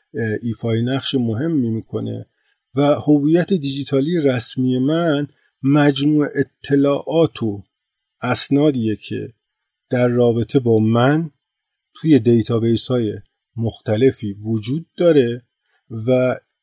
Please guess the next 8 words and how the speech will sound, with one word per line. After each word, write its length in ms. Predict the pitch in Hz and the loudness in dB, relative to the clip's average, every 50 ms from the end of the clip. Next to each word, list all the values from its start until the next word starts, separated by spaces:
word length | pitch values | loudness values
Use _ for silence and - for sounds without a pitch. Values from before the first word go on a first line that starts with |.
| _ _ | _ _
چه 240 | _ - - - 190 | _ -4 2 2 4
دیتابیس‌هایی، 960 | 202 190 160 143 123 - - 131 123 127 127 123 110 - - 123 123 123 123 120 | 6 8 6 6 6 2 0 0 0 2 0 0 0 -2 -2 -2 0 -2 -2 -2
دیتابیس‌هایی 760 | 117 127 127 123 120 135 135 127 135 135 127 - 156 151 131 | 0 2 2 2 2 0 2 2 2 2 2 2 2 2 2
که 100 | 113 123 | 2 0
به 80 | 113 113 | -4 -4
موجب 420 | 113 117 120 120 117 110 131 131 | -4 -2 -2 -2 0 0 0 0
قانون 680 | 120 113 - - 113 113 113 117 120 127 147 170 180 165 | 0 0 -4 -2 -2 -2 0 0 0 0 0 0 0 0
دارن، 400 | 143 131 120 127 131 139 147 151 | 0 0 0 2 0 0 -2 -6